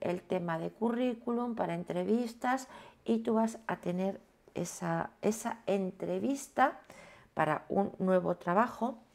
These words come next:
También esta carta nos está hablando de lo nuevo que nosotros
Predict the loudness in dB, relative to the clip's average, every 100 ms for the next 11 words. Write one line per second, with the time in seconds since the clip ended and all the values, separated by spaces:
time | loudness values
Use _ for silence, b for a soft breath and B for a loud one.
0 | B B B B B B 2 2 4 0
1 | 0 -2 -2 -2 0 0 -2 -6 -2 2
2 | 4 2 2 0 0 0 2 2 2 2
3 | 4 4 4 0 -2 -2 -2 4 6 6
4 | 4 2 2 -2